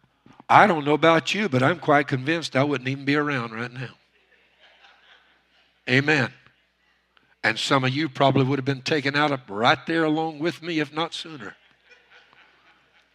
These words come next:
Amen. He is incredibly long-suffering.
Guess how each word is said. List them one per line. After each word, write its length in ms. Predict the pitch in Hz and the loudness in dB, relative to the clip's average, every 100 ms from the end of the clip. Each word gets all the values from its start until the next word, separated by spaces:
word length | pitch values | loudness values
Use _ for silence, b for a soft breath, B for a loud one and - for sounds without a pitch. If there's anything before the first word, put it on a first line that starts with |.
| _ | _
Amen. 460 | 127 143 143 135 127 - b b b b b b b b | 2 2 4 2 0 -8 b b b b b b b b
He 300 | - 247 262 | 6 6 8
is 180 | 240 226 | 6 6
incredibly 1160 | 240 240 - - - 254 269 269 254 240 240 220 | 4 2 -2 -4 -2 4 6 6 4 4 2 4
long-suffering. 1200 | 214 220 202 180 170 - - 190 - 156 120 | 4 4 2 -2 -6 -4 0 0 0 -4 -4